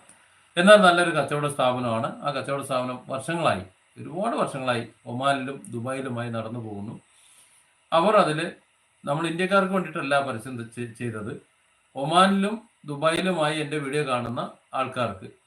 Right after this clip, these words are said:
അവർക്ക് വേണ്ടിയിട്ടാണ് സത്യത്തിൽ. അത് അറബിയിലും ഉണ്ടായിരുന്നു ആ പരസ്യം, അത് കൊടുത്തിരുന്നത്. പക്ഷേ നമുക്ക്, ആ, ചാനലിൽ അവർക്ക് വേണ്ടി സ്പെഷ്യലായി കൊടുക്കാൻ പറ്റാത്തതുകൊണ്ട് ഞാൻ കൊടുത്തതാണ്. പിന്നെ ഈ അടുത്ത കാലത്തായിട്ട് വരുന്ന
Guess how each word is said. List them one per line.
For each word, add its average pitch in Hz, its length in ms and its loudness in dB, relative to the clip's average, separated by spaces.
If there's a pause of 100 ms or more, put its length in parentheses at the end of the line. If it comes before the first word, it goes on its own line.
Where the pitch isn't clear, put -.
അവർക്ക് 180 320 -2
വേണ്ടിയിട്ടാണ് 139 480 -4
സത്യത്തിൽ. 123 400 -10
അത് 127 120 -4
അറബിയിലും 156 460 -2
ഉണ്ടായിരുന്നു 123 320 -4
ആ 117 120 -6
പരസ്യം, 101 340 -8 (920)
അത് 190 180 -2
കൊടുത്തിരുന്നത്. 123 480 -2 (180)
പക്ഷേ 127 260 -10
നമുക്ക്, 143 300 -4 (1300)
ആ, - 20 -2 (300)
ചാനലിൽ 165 420 2
അവർക്ക് 156 260 0
വേണ്ടി 160 120 -6
സ്പെഷ്യലായി 165 420 -6
കൊടുക്കാൻ 160 280 -6
പറ്റാത്തതുകൊണ്ട് 156 540 -4 (100)
ഞാൻ 175 260 -4
കൊടുത്തതാണ്. 123 460 -6 (1600)
പിന്നെ 196 200 4
ഈ 220 40 4
അടുത്ത 190 300 6 (100)
കാലത്തായിട്ട് 180 400 4
വരുന്ന 156 280 0